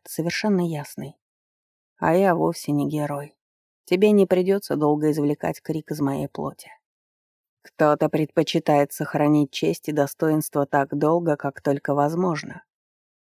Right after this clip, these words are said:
"Честь и достоинство не в том, чтобы не показать палачу слабость плоти.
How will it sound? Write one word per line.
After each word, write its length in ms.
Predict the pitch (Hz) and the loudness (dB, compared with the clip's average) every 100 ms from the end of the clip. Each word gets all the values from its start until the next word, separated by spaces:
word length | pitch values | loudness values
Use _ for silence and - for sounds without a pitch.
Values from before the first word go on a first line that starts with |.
| _ _ _ - | _ _ _ -8
"Честь 420 | - 165 165 - | 0 0 0 -2
и 60 | 160 | -2
достоинство 800 | 156 - - 160 160 160 - | -2 -2 0 2 2 -2 -2
не 200 | 147 143 | 0 0
в 80 | - | -2
том, 260 | - - 175 | -8 -8 -8
чтобы 320 | - 147 143 | -6 -2 0
не 140 | 147 | 0
показать 520 | 147 - 143 151 151 - | -2 -2 -2 -2 -6 -6
палачу 400 | 139 139 - - | -4 -4 -6 -12
слабость 600 | - 151 143 147 - - | -6 -4 -4 -6 -14 -10
плоти. 480 | 147 143 - - | -8 -8 -12 -20